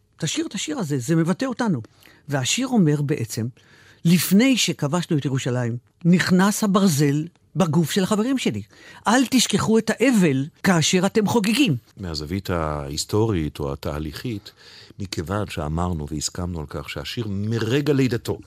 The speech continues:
Speaker 2: מרגע השמעתו הראשונה, הפך לטקסט מכונן,
Speaker 1: כן.
Speaker 2: לסמל מיידי,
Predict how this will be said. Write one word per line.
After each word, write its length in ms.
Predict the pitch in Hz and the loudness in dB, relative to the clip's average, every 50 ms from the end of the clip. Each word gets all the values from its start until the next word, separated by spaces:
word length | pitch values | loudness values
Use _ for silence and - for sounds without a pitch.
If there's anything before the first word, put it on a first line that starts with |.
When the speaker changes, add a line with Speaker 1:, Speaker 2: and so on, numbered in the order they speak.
| - - - - | -20 -18 -10 -6
Speaker 2:
מרגע 500 | 101 110 107 107 131 147 139 147 135 127 | -4 -2 -2 0 -2 -2 -2 -2 -2 -2
השמעתו 460 | 120 - - 117 101 98 - 131 127 | -4 -4 -4 -4 -4 -4 -2 -2 -2
הראשונה, 360 | 117 113 104 - 104 110 107 | -2 -2 -4 -6 -4 -4 -4
הפך 260 | 92 - - 110 - | -4 -4 -6 -6 -4
לטקסט 380 | 120 107 - - 120 - - - | -6 -6 -6 -6 -8 -8 -6 -6
מכונן, 480 | 120 104 - 104 92 87 87 85 87 101 | -6 -6 -4 -4 -4 -4 -6 -6 -6 -6
Speaker 1:
כן. 120 | 123 113 104 101 - - - | -6 -6 -6 -8 -12 -8 -6
Speaker 2:
לסמל 500 | 123 - - - 156 185 214 180 151 131 | -6 -4 -4 -4 -2 -2 0 0 0 2
מיידי, 680 | 117 113 113 107 98 87 85 92 202 220 233 190 170 | 2 2 4 2 2 0 0 0 0 0 0 0 -2